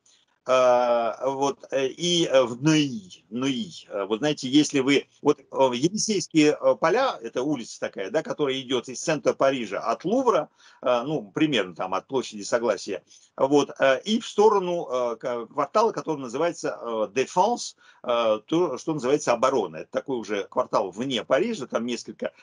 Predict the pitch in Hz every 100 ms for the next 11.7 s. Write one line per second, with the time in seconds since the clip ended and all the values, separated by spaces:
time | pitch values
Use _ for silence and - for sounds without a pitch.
0 | _ 113 98 - 165 160 120 - 110 95
1 | 185 226 - 160 135 - 156 151 135 120
2 | 117 _ _ _ 139 139 135 - 127 135
3 | 120 - 185 180 - 143 151 160 _ 185
4 | 175 214 160 165 143 151 143 - 123 117
5 | 151 185 165 185 160 135 131 - 143 117
6 | _ 104 78 _ _ 110 101 110 123 -
7 | 113 127 143 160 160 147 131 117 139 185
8 | 127 104 104 - 123 117 92 82 - 107
9 | 107 95 127 139 175 262 233 156 - _
10 | 123 185 226 - - 196 180 165 143 147
11 | - - 110 107 127 110 78